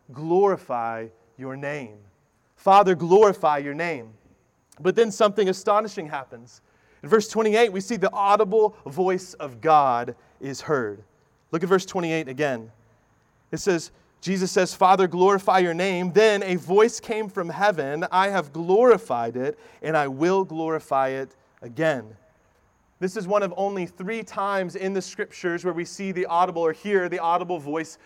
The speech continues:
of God. The other two are the baptism of Jesus and Jesus' transfiguration, when he goes up on the mountain with Peter, James, and John, and we see an element of Jesus' glory revealed before them.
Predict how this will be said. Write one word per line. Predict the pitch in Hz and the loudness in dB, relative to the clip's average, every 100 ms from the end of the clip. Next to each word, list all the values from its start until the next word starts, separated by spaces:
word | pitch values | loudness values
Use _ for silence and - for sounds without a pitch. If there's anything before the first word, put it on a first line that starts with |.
| - | -8
of | 160 147 | -6 -4
God. | 170 190 160 147 | 0 2 2 -2
The | 170 | -4
other | 180 | -2
two | 196 - 196 | -2 -2 0
are | 180 | 0
the | 156 | 0
baptism | 170 175 185 208 196 196 | 2 2 2 -8 -8 -8
of | |
Jesus | 156 156 170 170 190 - _ - | -8 -10 -8 -6 -6 -10 _ -12
and | 170 | -10
Jesus' | 135 175 170 175 185 - | -8 -8 -8 -8 -12 -10
transfiguration, | - 180 175 - 160 165 185 190 156 123 - - | -6 -6 -6 -10 -6 -2 -2 -4 -10 -14 -16 -12
when | 165 | -6
he | 185 | -2
goes | 165 185 | 0 0
up | 190 190 | 0 0
on | |
the | 185 | -2
mountain | 180 180 175 | 0 0 0
with | 190 185 | -6 -6
Peter, | 196 190 | -6 -4
James, | 165 185 170 | -4 -8 -8
and | 180 | -10
John, | 143 165 175 185 - - | -4 -2 -2 -4 -12 -8
and | 175 | -8
we | 180 | -8
see | - 190 | -6 -6
an | - | 0
element | 190 202 208 | 2 2 0
of | 190 | -2
Jesus' | 147 185 175 208 165 | -8 -12 -10 -10 -8
glory | 165 175 180 | -2 0 0
revealed | 165 147 170 185 | -4 -8 -4 -4
before | 190 - 170 170 | -4 -6 -6 -4
them. | 165 180 | -6 -8